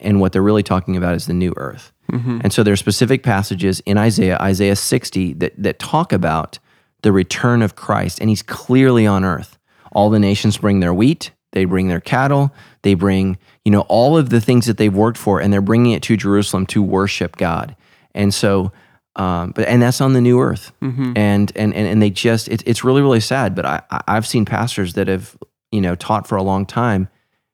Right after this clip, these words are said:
Speaker 1: and they're not clear on this subject. And so just, you know, don't go browbeating people over the head with this, but this is the teaching of Scripture.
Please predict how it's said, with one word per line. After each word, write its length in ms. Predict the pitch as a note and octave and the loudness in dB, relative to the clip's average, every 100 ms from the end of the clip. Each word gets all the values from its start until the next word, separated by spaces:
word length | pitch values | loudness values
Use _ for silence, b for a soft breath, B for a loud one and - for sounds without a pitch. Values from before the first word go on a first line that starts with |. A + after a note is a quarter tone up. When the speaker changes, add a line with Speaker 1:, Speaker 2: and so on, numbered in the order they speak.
| _ | _
Speaker 1:
and 160 | G#2 G2+ | 0 2
they're 160 | G2 | 2
not 260 | G2+ G2+ F#2+ | 2 0 -2
clear 260 | - A2 G#2 | -2 0 2
on 140 | G2 | 0
this 140 | F#2 | -2
subject. 380 | - G2+ F#2+ E2 | -2 -4 -4 -4
And 100 | G2+ | -2
so 120 | G#2 | 0
just, 240 | B2+ F3 - | 2 0 2
you 60 | |
know, 100 | A2+ | 0
don't 320 | G#2 A#2+ A2 - | 2 0 -2 0
go 160 | A2 | 0
browbeating 560 | G2+ F#2+ F#2 G#2 G2 F#2+ | 2 2 2 0 -2 -4
people 260 | - - | -6 -2
over 160 | G2+ F#2+ | 0 0
the 80 | F#2+ | -2
head 160 | A2 | 0
with 140 | A#2+ A2+ | 0 -2
this, 160 | F2 | -4
but 200 | - F#2+ | -6 -4
this 220 | - C3+ D#3+ | 2 2 2
is 120 | D#3 | -4
the 80 | C3+ | -4
teaching 380 | - A2 A2 | -4 -2 0
of 80 | G2 | 0
Scripture. 440 | - - - - | -2 -6 -8 -12